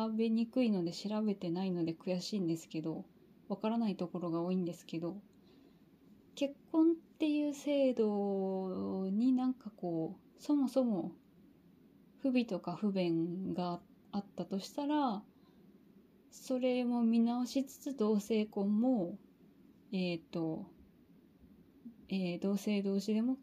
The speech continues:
結婚できるような制度にしていこうよみたいなことになればいいなと私も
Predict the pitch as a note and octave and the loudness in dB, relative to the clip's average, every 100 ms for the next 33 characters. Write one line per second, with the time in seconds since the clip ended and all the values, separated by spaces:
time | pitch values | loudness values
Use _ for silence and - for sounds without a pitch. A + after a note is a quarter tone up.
0 | - A3+ A3 - G3+ G#3 G#3 - - - | -4 -4 -4 -4 0 0 -2 -8 -20 -20
1 | - - - - - - - E3 G3+ - | -20 -20 -20 -20 -20 -20 -12 -4 -2 0
2 | G#3 F#3+ F3 E3+ - G3 F3+ E3+ D#3+ - | 0 2 0 -2 -2 -2 0 -2 -4 -4
3 | G3 F#3+ A#3 A#3+ B3+ A#3 A3 F#3+ F3+ E3+ | -4 -2 -2 0 0 2 2 0 0 2
4 | D#3+ F#3+ - - _ - - - - - | 0 0 -14 -20 _ -20 -20 -20 -20 -20
5 | - - - - - - - - - A#3 | -20 -20 -20 -20 -20 -20 -20 -12 -6 -2
6 | G#3 F#3 F#3 F3+ E3+ E3 G3 F#3+ - _ | 0 2 2 0 -2 -4 -4 -10 -20 _
7 | - A3 F#3+ F3+ F#3 F#3+ - E3 D#3+ F3 | -2 0 2 0 0 -2 -4 -4 -2 -4
8 | F3 F#3 E3+ G3+ | -6 -4 -4 -6